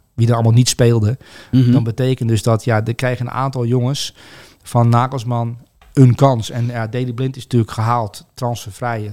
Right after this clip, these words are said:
Speaker 1: Een mooie kans, eh, buitenkans voor Bayern München. Ehm, maar zou Bayern München, eh, Daley Blind in een andere omstandigheid of andere, andere situatie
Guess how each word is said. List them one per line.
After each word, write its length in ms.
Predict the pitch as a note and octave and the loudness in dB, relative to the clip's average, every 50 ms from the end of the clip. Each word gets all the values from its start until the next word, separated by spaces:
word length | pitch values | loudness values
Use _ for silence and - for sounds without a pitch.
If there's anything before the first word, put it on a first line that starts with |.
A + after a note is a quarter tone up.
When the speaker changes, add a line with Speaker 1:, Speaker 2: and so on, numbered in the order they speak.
| A2 A#2 | -12 -10
Speaker 1:
Een 100 | A2+ G#2+ | -6 -2
mooie 280 | G#2+ A#2 B2 A#2 A2 | 0 0 0 0 0
kans, 300 | G#2 - A#2 F#2 A2+ G#2 A#2 C3+ | -2 -4 -6 -6 -6 -8 -10 -10
eh, 120 | E3+ D3 A#2+ G#2 A2 - | -8 -8 -6 -6 -8 -4
buitenkans 520 | - A#2 A#2+ A#2 - - - A2+ A2 G#2+ - | -2 0 0 0 -4 -6 -8 -8 -8 -6 -6
voor 120 | - G#2 | -4 0
Bayern 280 | G#2 A#2 A2+ A2 G#2 G#2+ | 0 0 0 0 0 -2
München. 380 | A#2 B2 C3 A#2 - G#2 F#2+ - - - - - - - - _ _ _ | 0 -2 -2 -2 -4 -8 -8 -8 -12 -18 -20 -20 -20 -20 -20 _ _ _
Ehm, 360 | - A#2+ G#2+ G#2+ G#2+ G#2 G#2 G#2 - _ _ _ _ _ _ _ | -4 0 2 2 2 0 -2 -6 -8 _ _ _ _ _ _ _
maar 180 | - A2+ A2 G#2+ | 0 0 0 0
zou 420 | - - B2+ A#2+ B2 A#2+ A#2+ A#2 B2 - _ _ _ | 0 -2 -2 -2 -2 -2 -4 -6 -10 -16 _ _ _
Bayern 340 | _ - A#2 A#2 A#2 A#2 A#2 | _ -2 0 0 0 -2 -2
München, 460 | B2 B2+ C3 A#2+ - B2 A2 G2+ F#2+ - _ _ _ _ _ _ _ _ _ _ _ _ _ _ _ | -2 -2 -2 -4 -4 -4 -4 -4 -6 -8 _ _ _ _ _ _ _ _ _ _ _ _ _ _ _
eh, 420 | - A#2 A2 G#2+ G#2 G#2 G#2 G2+ G2+ G#2 G#2+ | 0 2 2 4 4 4 2 2 0 0 2
Daley 260 | A#2 A#2+ A#2+ A2 A#2 | 2 4 4 4 2
Blind 320 | G#2 A#2+ A#2+ A#2+ A2+ - - - _ _ _ _ _ | 2 4 4 2 2 0 -6 -14 _ _ _ _ _
in 100 | - A#2 | 0 2
een 60 | A#2 | 2
andere 300 | A2 G#2+ B2+ C3 C3 B2+ | 4 4 4 6 6 4
omstandigheid 720 | B2 A#2+ A2 - B2 A#2+ A#2+ A#2 A2 A2+ A2 G#2+ A2 G#2+ - | 4 2 2 2 2 2 2 2 2 2 2 2 2 0 -2
of 100 | A#2 A#2 | -4 -4
andere, 580 | - A#2 A#2+ A#2+ A#2+ A#2 A2+ A#2 - D#2 - | -2 2 2 4 4 2 2 0 -4 -8 -12
andere 320 | A2 - - B2+ B2 A2 G2 | -12 -4 0 2 2 2 2
situatie 580 | A#2+ A#2+ A2+ A2+ G#2+ A2 - - A2+ G#2+ G2+ | 0 0 2 2 2 2 0 -4 -8 -10 -10